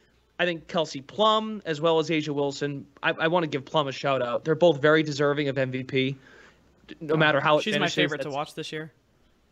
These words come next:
Speaker 1: Yeah, they're, they're, they're, they are fun to watch. They're, they're like the Golden State of the W N B A. They, they
Speaker 2: Yeah.
Speaker 1: place, they, their, their pace, they can
Speaker 2: Did I
Speaker 1: shoot
Speaker 2: tell
Speaker 1: it.
Speaker 2: you? I,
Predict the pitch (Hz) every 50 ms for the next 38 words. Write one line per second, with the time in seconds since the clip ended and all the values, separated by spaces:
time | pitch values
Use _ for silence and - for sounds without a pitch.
0 | _ _ _ 220 254 214 139 135 180 202 185 175 185 180 208 - 170 226 254 254
1 | - - 208 262 294 302 262 214 247 277 311 302 - 202 175 156 147 139 131 123
2 | 120 - - 185 190 175 165 196 208 220 220 214 220 196 180 185 180 175 180 185
3 | 170 - - 180 156 165 165 - 165 147 156 160 156 156 156 156 156 151 156 151
4 | 156 170 175 156 123 - - - 135 135 135 107 - 151 139 139 139 131 143 156
5 | 202 262 - - - - - - - - _ _ 139 - _ _ 139 135 127 131
6 | - _ _ - 131 127 127 - - 180 185 208 233 - - - - - - -
7 | _ - _ _ _ - 147 143 - - 185 190 202 214 190 202 226 247 262 277
8 | 277 240 - - 202 214 208